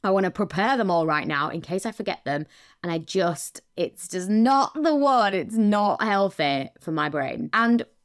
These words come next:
I'm a huge believer that nothing changes if nothing changes. And so I have really been trying to be strict with myself and say, "Gee, you have to have downtime. You have to switch off."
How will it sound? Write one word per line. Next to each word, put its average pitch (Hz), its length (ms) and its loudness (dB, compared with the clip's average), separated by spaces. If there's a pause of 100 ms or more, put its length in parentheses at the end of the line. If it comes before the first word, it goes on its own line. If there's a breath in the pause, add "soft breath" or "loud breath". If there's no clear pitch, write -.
(280)
I'm 320 320 2
a 415 80 2
huge 320 500 2
believer 190 760 0
that - 160 0
nothing 254 420 2
changes 196 760 0
if 170 180 -2
nothing 175 380 -2
changes. 220 760 2 (420 loud breath)
And 190 120 -2
so 180 260 0
I 190 180 2
have 202 140 0
really 202 480 0
been 196 240 2
trying 180 300 -2
to - 80 -18
be 170 80 -8
strict - 600 -6
with 180 120 -4
myself 202 680 -2 (320 soft breath)
and 185 160 -2
say, 165 680 -2
"Gee, 147 440 -6
you 170 240 -6
have 208 420 -6
to 254 100 -4
have 208 360 -2
downtime. 160 560 -2
You 165 100 -2
have 196 280 -2
to 269 80 -4
switch - 380 -4
off." - 460 -4